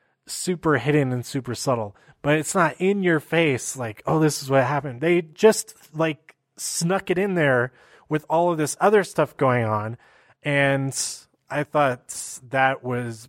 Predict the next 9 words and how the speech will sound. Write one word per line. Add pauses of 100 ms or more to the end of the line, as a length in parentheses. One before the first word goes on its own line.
brilliantly
done (280)
to
bring,
uh,
Miz, (100)
to
transition
from,